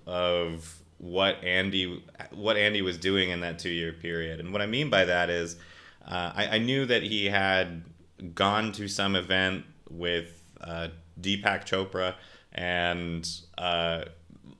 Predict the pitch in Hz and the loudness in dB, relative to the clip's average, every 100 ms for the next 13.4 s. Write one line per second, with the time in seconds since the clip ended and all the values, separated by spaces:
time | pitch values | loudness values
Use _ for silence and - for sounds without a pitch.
0 | 95 101 123 120 98 113 110 110 98 - | -8 4 6 6 4 2 2 0 -2 -8
1 | - - - 95 90 110 104 101 98 101 | -14 -20 -20 -18 0 2 2 0 0 2
2 | 92 85 107 143 104 131 135 113 104 98 | 0 0 -2 0 0 0 2 2 2 2
3 | 131 113 107 104 113 104 107 123 117 110 | 2 4 2 2 2 0 -4 -4 -4 -4
4 | 104 104 104 113 107 104 98 98 98 95 | -2 0 -2 -2 -2 -2 -4 -2 -2 -2
5 | 90 92 90 90 87 - - _ 92 107 | -4 -6 -4 -4 -6 -10 -20 _ 4 4
6 | 107 104 98 101 101 98 82 - 104 92 | 4 -2 0 0 0 -8 -8 -10 -4 -2
7 | 85 85 143 117 107 98 90 87 95 92 | 0 0 0 2 2 2 2 4 4 4
8 | 85 85 85 85 - - _ - - - | 2 -2 -6 -12 -20 -20 _ -20 -14 -4
9 | 110 104 101 101 98 95 87 87 98 95 | -2 2 4 6 4 2 0 2 4 4
10 | 92 95 95 85 107 104 - 98 98 95 | 0 0 0 0 0 0 0 2 2 2
11 | 87 87 85 85 92 90 87 85 110 110 | -2 -4 -6 -4 0 0 -2 -4 -4 2
12 | 113 101 98 85 107 110 101 95 90 85 | 2 2 0 4 4 4 2 0 -2 -6
13 | - 123 104 92 | -4 -2 -2 -4